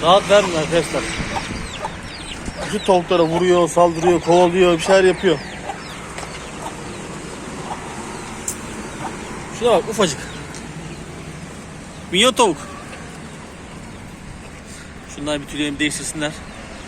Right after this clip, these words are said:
Gözleri çok hoş gelecekler. Bak, bu köy tavukları kalacak. Bunlar daha genç arkadaşlar, bir yaşındalar.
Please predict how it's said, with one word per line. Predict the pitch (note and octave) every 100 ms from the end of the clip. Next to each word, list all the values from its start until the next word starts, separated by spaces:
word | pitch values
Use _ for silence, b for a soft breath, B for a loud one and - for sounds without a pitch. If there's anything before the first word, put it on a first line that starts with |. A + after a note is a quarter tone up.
| - - - -
Gözleri | C#3+ D#3 D3+
çok | E3+
hoş | D#3+ D3+
gelecekler. | C#3+ B2+ B2+ A#2 - - - - - - - - - - - - - - - - - -
Bak, | - -
bu | D3+ E3
köy | D#3+
tavukları | D#3 D#3+
kalacak. | D3+ C#3+ C#3+ C3+
Bunlar | E3 D#3+
daha | E3+
genç | D#3+ E3+ D#3+
arkadaşlar, | C#3 C3 C3 C3
bir | D#3
yaşındalar. | C#3+ B2 G#2+